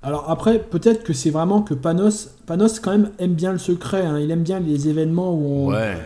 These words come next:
Speaker 1: où on sort, euh, la surface qu'on n'avait pas vue avant. Enfin, c'est, c'est peut-être que c'est un petit peu son, son influence qui fait qu'il veut absolument que rien sorte de ce qui se fait actuellement et,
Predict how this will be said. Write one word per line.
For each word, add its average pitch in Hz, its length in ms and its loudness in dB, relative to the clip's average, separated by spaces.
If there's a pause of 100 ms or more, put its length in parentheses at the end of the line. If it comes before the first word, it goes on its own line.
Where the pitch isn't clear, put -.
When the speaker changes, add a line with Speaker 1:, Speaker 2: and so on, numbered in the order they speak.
Speaker 1:
où 135 60 -2
on 147 80 -2
sort, 156 400 -2
euh, 135 360 2
la 135 120 0
surface 170 480 -4
qu'on 156 100 -6
n'avait 147 220 -2
pas 147 140 -2
vue 147 160 0
avant. 156 260 -2
Enfin, 127 460 0 (420)
c'est, - 240 -10
c'est 131 180 -6
peut-être 208 300 6
que 196 100 -4
c'est 170 140 -4
un 165 60 0
petit 165 140 -6
peu 185 120 -2
son, 151 540 -2 (300)
son 160 180 -6
influence 185 480 0
qui 160 100 -6
fait 208 160 4
qu'il 160 160 -6
veut 165 60 2
absolument 175 340 2
que 208 120 -2
rien 165 280 -2
sorte 208 340 2
de 156 60 0
ce 131 80 -8
qui 151 140 -10
se - 80 -10
fait 175 80 -2
actuellement 160 500 -2
et, 143 380 -2